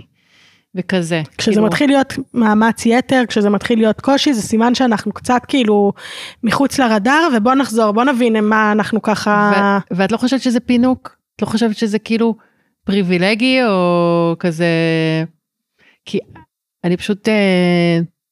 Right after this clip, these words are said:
Speaker 1: חונ-, לא יודעת, התחנכתי או, או גדלתי בעולם שבו צריך לעבוד קשה.
Speaker 2: עבודה קשה.
Speaker 1: עבודה קשה. עכשיו, כמה שאני לא מנסה להשתחרר מזה,
Speaker 2: כן.
Speaker 1: זה לא, זה לא קל להשתחרר
Speaker 2: כן.
Speaker 1: מהתפיסה הזאת,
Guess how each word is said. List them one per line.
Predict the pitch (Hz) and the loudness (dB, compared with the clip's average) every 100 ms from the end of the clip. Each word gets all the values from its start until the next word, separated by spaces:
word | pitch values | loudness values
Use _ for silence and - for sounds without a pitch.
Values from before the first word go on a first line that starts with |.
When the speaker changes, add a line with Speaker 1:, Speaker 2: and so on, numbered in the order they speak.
| _ _ | _ _
Speaker 1:
חונ-, | 135 185 170 - | -6 -4 -4 -4
לא | 180 | -4
יודעת, | 233 440 277 - | -2 0 -2 -4
התחנכתי | - - 175 214 - - 240 | -6 -4 -2 -2 -2 -2 0
או, | |
או | 185 175 170 | 2 0 0
גדלתי | 170 160 180 220 | 0 0 0 0
בעולם | 226 196 170 143 139 147 | 0 0 2 0 0 -4
שבו | - 165 156 156 156 151 180 190 196 196 196 | -2 0 2 2 0 0 0 0 2 2 0
צריך | 185 208 | -2 -2
לעבוד | 196 202 | 0 -2
קשה. | - 233 294 214 | -2 -4 -2 0
Speaker 2:
עבודה | 226 202 208 | 0 2 2
קשה. | 196 233 208 190 - | 0 0 0 -2 -4
Speaker 1:
עבודה | 180 170 175 190 | -2 0 0 0
קשה. | 220 208 175 | 0 0 -2
עכשיו, | - 175 - | -2 -6 -4
כמה | 233 269 | -2 0
שאני | 320 262 214 | 0 0 0
לא | 220 | 2
מנסה | 233 208 202 | 0 0 0
להשתחרר | 202 185 196 | -2 -2 -2
מזה, | 202 254 311 339 _ _ - | 0 0 0 -2 _ _ -2
Speaker 2:
כן. | 214 208 190 | 2 2 2
Speaker 1:
זה | 170 160 175 | -2 -2 0
לא, | 175 233 - _ | 0 -2 -4 _
זה | - 175 165 175 | -4 -2 0 0
לא | 277 | -2
קל | - 254 | -2 0
להשתחרר | 196 160 - - 214 | 0 -2 -2 -2 0
Speaker 2:
כן. | 196 | 2
Speaker 1:
מהתפיסה | 156 156 147 151 - 156 | 2 0 -2 -6 -2 -2
הזאת, | 147 151 | -2 -2